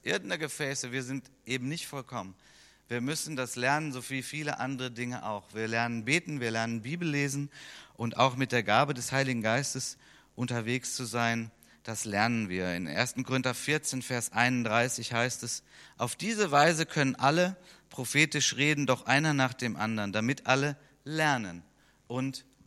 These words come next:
ermutigt werden. Ich möchte auch sagen,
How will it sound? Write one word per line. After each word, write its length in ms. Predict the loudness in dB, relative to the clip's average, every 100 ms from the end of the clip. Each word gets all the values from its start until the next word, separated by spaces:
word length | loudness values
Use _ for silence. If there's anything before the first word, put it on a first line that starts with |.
| -20 -8
ermutigt 800 | -4 -2 0 -2 -6 -8 -8 -10 -20 _ _ _ _
werden. 560 | 0 2 4 0 -6 -12 _ _ _ _ _ _ _ _ _ _ _ -20 -20 -18 -18 -18 -14
Ich 140 | -4 2
möchte 440 | 2 4 4 2 0 _ 4
auch 180 | 4 6
sagen, 500 | 6 8 8 4